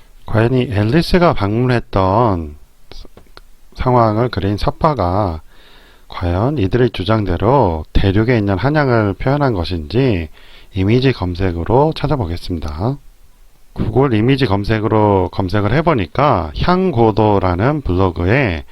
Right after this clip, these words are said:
이게 있어요. 프랑스 어쩌고저쩌고 하면서 대한제국 하면서 이 우리 역사 사십사라는 데 있습니다. 그래서 이 신문에 실렸던 이제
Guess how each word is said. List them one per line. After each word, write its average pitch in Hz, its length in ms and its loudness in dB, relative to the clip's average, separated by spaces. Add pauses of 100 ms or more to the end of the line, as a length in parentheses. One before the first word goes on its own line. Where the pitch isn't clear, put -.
(220)
이게 92 120 -6
있어요. 87 680 -2 (640)
프랑스 127 400 -2
어쩌고저쩌고 95 600 -2
하면서 98 360 -2
대한제국 80 800 -4
하면서 85 320 -8
이 98 120 -6
우리 87 220 -8
역사 95 440 -2
사십사라는 80 1000 -8
데 107 100 -2
있습니다. 82 640 -8 (2750)
그래서 110 520 -2 (140)
이 87 160 -4
신문에 127 720 0
실렸던 123 840 -2
이제 82 380 -6